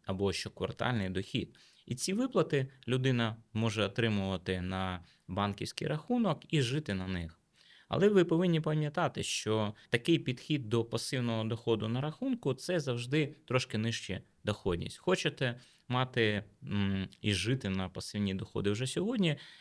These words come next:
будьте готові до трошки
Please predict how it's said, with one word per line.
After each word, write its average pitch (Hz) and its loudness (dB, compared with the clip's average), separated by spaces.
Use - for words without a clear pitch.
будьте 127 2
готові 117 2
до 104 2
трошки 110 0